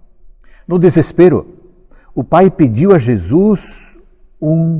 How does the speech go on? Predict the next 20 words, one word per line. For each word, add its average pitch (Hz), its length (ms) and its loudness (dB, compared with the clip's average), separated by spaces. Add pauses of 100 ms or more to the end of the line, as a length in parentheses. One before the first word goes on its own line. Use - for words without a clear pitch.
milagre. 98 680 -4 (800)
E 208 100 -4
Jesus 156 640 -2 (180)
atendeu 190 460 0
a 170 60 2
esse - 120 -8
pedido. - 360 -12 (880)
Os 175 140 -2
discípulos 220 440 -2
quiseram 175 380 -2
saber 123 520 -4 (440)
por 180 200 0
que 220 200 -2
não 202 220 0
haviam 156 460 -2
conseguido 156 720 -4
ajudar 139 1000 -4 (400)
aquele 156 360 0
pai 135 180 -2
desesperado. 104 680 -4